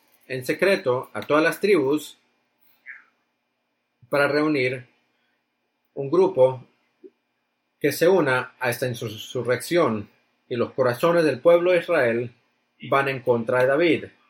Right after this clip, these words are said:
David recibe palabra de la rebelión, recibe palabra de que los corazones de los hombres de Israel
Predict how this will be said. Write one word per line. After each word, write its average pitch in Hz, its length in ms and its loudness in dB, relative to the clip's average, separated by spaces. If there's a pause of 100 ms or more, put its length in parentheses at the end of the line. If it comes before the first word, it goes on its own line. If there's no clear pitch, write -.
(500)
David 123 380 -2
recibe 117 320 -4
palabra 143 640 -2 (960)
de 123 100 -6
la 120 120 0
rebelión, 143 680 0 (500)
recibe 131 380 -4
palabra 143 720 0 (520)
de 131 140 -4
que 135 80 -8
los 127 180 0
corazones 151 520 0
de 147 80 0
los 123 200 -4
hombres 151 280 0
de 160 80 -6
Israel 143 560 -2